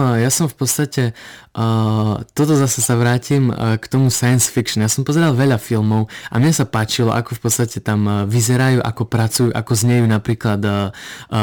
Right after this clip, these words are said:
zbrane, e, rôzni roboti, rôzne, e, mechanizmy. A ja som si hovoril, že wow, to by bolo super, keby na botách bol prvok, ktorý by toto, e, tak nejak, e, ilustroval v podstate.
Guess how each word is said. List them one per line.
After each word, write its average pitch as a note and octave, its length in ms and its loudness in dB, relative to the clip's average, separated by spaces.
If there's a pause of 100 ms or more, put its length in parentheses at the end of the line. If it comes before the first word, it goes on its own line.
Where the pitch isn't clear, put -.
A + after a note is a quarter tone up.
(200)
zbrane, A#2 640 2
e, - 40 0 (280)
rôzni A2 320 2
roboti, A2+ 600 0 (240)
rôzne, A2+ 480 2
e, A2 160 0
mechanizmy. A#2+ 720 2
A A#2 120 -2
ja A2 60 -2
som A#2+ 140 0
si - 120 -2
hovoril, A#2+ 300 0
že A2 140 -2 (340)
wow, C#3 220 2
to A#2+ 100 -2
by A2 80 2
bolo G#2+ 160 0
super, - 380 -2
keby A#2+ 240 2
na G#2+ 100 2
botách B2 460 0
bol G#2+ 160 -2
prvok, B2 480 -2
ktorý A2+ 240 0
by A2+ 180 0 (340)
toto, A#2 280 -2
e, - 60 -4 (500)
tak A#2 160 0
nejak, A2+ 280 2
e, A#2 60 2 (140)
ilustroval A#2+ 640 0
v - 80 -20
podstate. G2+ 480 -6